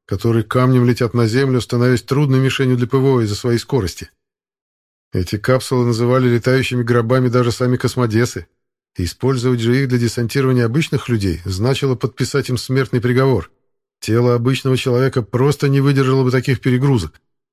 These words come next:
Гравитационный парашют был гибридом старого доброго консервативного парашюта, который до сих пор использовался для развлечения гражданских, и антигравитационного устройства, позволяющего дополнительно гасить скорость.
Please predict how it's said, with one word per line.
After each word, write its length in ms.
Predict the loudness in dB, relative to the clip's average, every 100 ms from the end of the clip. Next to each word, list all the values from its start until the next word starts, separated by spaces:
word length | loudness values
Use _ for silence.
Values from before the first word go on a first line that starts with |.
| _ _ _ _ _ _ _
Гравитационный 720 | -6 -2 -2 -4 -4 0 0
парашют 440 | 2 0 0 0 0
был 140 | 0
гибридом 500 | 2 2 2 2 0
старого 340 | -2 0 0 2
доброго 360 | 2 2 0
консервативного 720 | 0 -4 0 -2 0 2 2
парашюта, 600 | 2 0 0 -2 -2 -4 -6 _ _
который 360 | -6 -2 0 2
до 140 | 0
сих 220 | -2 -8
пор 180 | -2 -2
использовался 640 | -2 0 0 0 -2 -2
для 120 | -2 0
развлечения 520 | 2 0 0 0 0
гражданских, 640 | 0 0 0 0 -4 -10 -2
и 80 | 2
антигравитационного 920 | 2 0 0 0 -2 -4 -2 0 2
устройства, 600 | 0 0 0 0 -4 -12 _ _ -8
позволяющего 640 | -2 0 2 2 0 -2
дополнительно 640 | -2 0 2 2 0 0
гасить 320 | 0 0 -2 -8
скорость. 480 | -4 -4 -6 -14